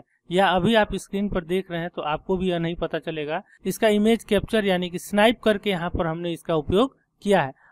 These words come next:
अब चलते हैं आगे। अब आगे की तरफ दोस्तों, आप चाहें तो इसी का स्लाइड तैयार कर सकते हैं, या फिर न्यू स्लाइड को क्लिक करके आप नया स्लाइड ले सकते हैं। अब पुनः इंसर्ट को क्लिक करेंगे, पिक्चर्स को क्लिक करेंगे और अगला जो चौथा नंबर का है,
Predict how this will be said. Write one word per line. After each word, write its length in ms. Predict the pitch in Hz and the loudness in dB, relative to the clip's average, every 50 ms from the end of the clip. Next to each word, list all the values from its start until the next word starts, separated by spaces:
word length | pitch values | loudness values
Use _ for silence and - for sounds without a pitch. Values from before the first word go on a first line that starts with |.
| _ - | _ 0
अब 140 | 220 262 254 | 2 2 2
चलते 280 | - 285 262 254 262 285 | 4 0 0 2 2 2
हैं 100 | 277 285 | 2 2
आगे। 400 | 254 - 175 180 185 190 254 294 _ - | 2 0 0 0 0 -2 -4 -8 _ -4
अब 120 | 196 180 | -2 0
आगे 240 | 175 170 175 196 254 | 2 0 0 -2 -4
की 80 | 247 269 | -6 -4
तरफ 220 | 233 277 269 262 | -4 -2 -2 -2
दोस्तों, 380 | 240 226 254 - - - 269 247 | -2 0 -2 -2 0 0 0 2
आप 200 | 190 185 175 - | 2 0 0 0
चाहें 220 | - 185 175 196 208 | -4 -4 -2 -2 -4
तो 100 | - 170 | -2 -4
इसी 240 | 165 - - 208 | -4 -4 -8 -10
का 120 | 202 - 220 | -6 -6 -6
स्लाइड 360 | 208 - 202 190 196 202 190 | -4 -2 0 0 0 0 -2
तैयार 200 | - 202 202 196 | -2 -2 -2 -2
कर 120 | 190 208 | -4 -8
सकते 320 | 190 - 214 196 _ - 220 | -8 -8 -10 -10 _ -4 -4
हैं, 200 | 196 185 151 143 | -4 -4 -4 -4
या 120 | 151 151 | -4 -6
फिर 260 | 147 - - 214 247 - _ _ _ _ _ - | -6 -4 -4 -6 -6 -6 _ _ _ _ _ -2
न्यू 220 | 170 185 220 247 | 0 2 2 2
स्लाइड 340 | 233 - 220 202 196 196 190 | 2 2 4 4 4 4 2
को 120 | - 196 | -2 -6
क्लिक 260 | 190 - - 196 196 - | -6 -4 -6 -6 -4 -4
करके 240 | 190 175 170 185 | -4 -4 -2 0
आप 220 | 180 202 254 - - | 0 0 0 -2 -2
नया 240 | 196 202 226 233 214 | 0 4 4 4 4
स्लाइड 320 | - 202 180 165 156 143 | 2 2 2 2 2 2
ले 120 | 143 139 | -2 -4
सकते 300 | 127 - 127 - - - | -4 -6 -10 -10 -8 -8
हैं। 80 | 117 113 _ _ _ _ _ _ _ _ - | -8 -10 _ _ _ _ _ _ _ _ 2
अब 200 | 196 240 262 - - | 2 2 2 2 -6
पुनः 200 | - - 196 214 226 | -4 -2 0 2 2
इंसर्ट 360 | 226 220 - - 226 226 208 | 2 2 2 2 2 2 2
को 140 | - 240 220 | 0 -4 -4
क्लिक 240 | - 226 233 214 - | -4 -4 -6 -4 -2
करेंगे, 380 | 247 240 254 254 269 262 165 - _ _ _ - | -2 -2 -2 -2 -4 -6 -6 -8 _ _ _ -6
पिक्चर्स 380 | 180 - - - 220 226 190 | -6 -4 -2 0 0 0 0
को 140 | - - 233 | -2 -4 -4
क्लिक 240 | - - 240 247 - | -4 -2 -4 -4 -2
करेंगे 340 | 262 254 269 254 202 139 117 _ _ _ _ _ _ _ - | -2 -2 0 -2 -2 -4 -8 _ _ _ _ _ _ _ -2
और 300 | 156 160 170 180 185 - - | 0 2 2 2 0 -2 -4
अगला 280 | 185 185 196 226 240 | -4 -2 0 2 2
जो 100 | 240 233 220 | 2 0 -2
चौथा 340 | - - 185 180 - - 190 | -2 0 -2 0 0 -2 -2
नंबर 300 | 190 185 185 175 175 170 | -2 -2 -2 -4 -4 -4
का 120 | - 170 | -4 -6
है, 140 | 170 220 | -6 -6